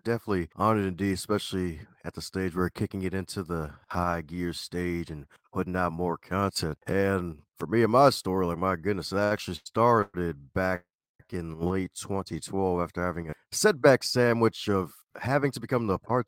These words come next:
one of the part-time caregivers for my dying father because we discovered he had Alzheimer's, to a month and some change later on my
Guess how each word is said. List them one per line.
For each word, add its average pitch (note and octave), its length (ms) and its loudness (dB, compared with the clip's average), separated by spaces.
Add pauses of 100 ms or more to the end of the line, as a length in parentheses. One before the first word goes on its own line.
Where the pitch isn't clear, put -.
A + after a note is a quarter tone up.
(120)
one G#2+ 140 -2
of F2+ 60 -2
the D#2+ 40 -8
part-time G2+ 460 2
caregivers F2+ 420 -2
for F2 140 -6
my D2+ 300 -4 (600)
dying C#3+ 380 6
father C3+ 240 8
because A2+ 260 0
we G#2 60 0
discovered G2+ 360 -2
he G#2 40 2
had G2 80 4
Alzheimer's, E2 1120 -2
to F#2+ 340 0
a F2+ 40 0
month A2 360 0
and A#2+ 80 -4
some A2+ 100 -6
change A2+ 460 -4
later F2+ 520 -2
on D#2+ 80 -4
my D#2+ 60 -4